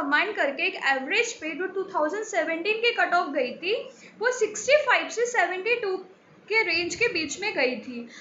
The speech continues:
and two thousand eighteen की सिक्सटी थ्री से सेवेंटी थ्री के बीच में गई थी, and two thousand nineteen means last year की कट ऑफ सिक्सटी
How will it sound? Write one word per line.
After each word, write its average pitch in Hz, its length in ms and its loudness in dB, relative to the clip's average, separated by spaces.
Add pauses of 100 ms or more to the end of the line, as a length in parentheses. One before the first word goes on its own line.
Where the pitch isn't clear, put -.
(180)
and 480 160 2
two 494 100 4
thousand 453 440 4
eighteen 370 420 -2
की 480 160 0
सिक्सटी 440 340 -2
थ्री 403 200 2
से 453 160 -2
सेवेंटी 262 440 -2
थ्री 381 180 -2
के 415 140 0
बीच 392 300 0
में 415 140 -6
गई 403 180 2
थी, 453 200 0 (440)
and 480 120 -2
two 453 160 4
thousand 440 400 4
nineteen 302 460 4
means 381 200 -2
last 349 420 2
year 415 160 4
की 415 100 2 (100)
कट 349 160 0
ऑफ - 580 -2
सिक्सटी 440 320 0